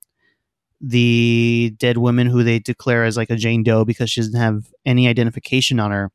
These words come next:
Um, she begins to go over clues. So there's stab wounds on her. There's, like, hemorrhaging in her eyes, which indicates she was, uh,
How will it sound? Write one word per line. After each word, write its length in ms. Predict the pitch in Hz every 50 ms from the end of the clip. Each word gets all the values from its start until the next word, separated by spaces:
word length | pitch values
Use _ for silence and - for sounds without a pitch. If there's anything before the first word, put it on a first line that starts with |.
| -
Um, 560 | - 127 117 110 110 110 107 107 104 110 - 110
she 220 | - - 147 143
begins 480 | 135 135 127 139 139 139 139 - - -
to 640 | - - 139 135 131 131 131 131 131 127 127 127 123 120
go 300 | 120 131 131 131 131 127 127
over 640 | 123 120 127 127 123 123 123 123 120 120 120 117 _ _ _ _ -
clues. 400 | - 190 156 117 98 - - - _
So 680 | - - - 123 117 113 113 113 110 110 107 107 110 _ _ _ _ _ _ _ _ _ _ _
there's 920 | - 117 113 110 110 110 110 110 107 107 107 104 - - - - - - - _ _ _ -
stab 400 | - - - - 117 113 110 113
wounds 380 | 120 120 117 120 120 117 117 110
on 160 | 120 117 117 117
her. 560 | 117 117 113 113 113 117 113 113 117 117 113 110
There's, 220 | 110 110 107 107
like, 160 | 113 101 98 -
hemorrhaging 500 | - 117 123 123 120 113 127 120 120 120
in 80 | 117 113
her 160 | 110 110 107
eyes, 500 | 104 107 107 104 104 107 107 104 101 -
which 200 | 107 101 - -
indicates 320 | 107 107 - - 107 104 -
she 120 | - 110
was, 220 | 110 110 - - _ _ _ - -
uh, 300 | 120 110 104 101 98 98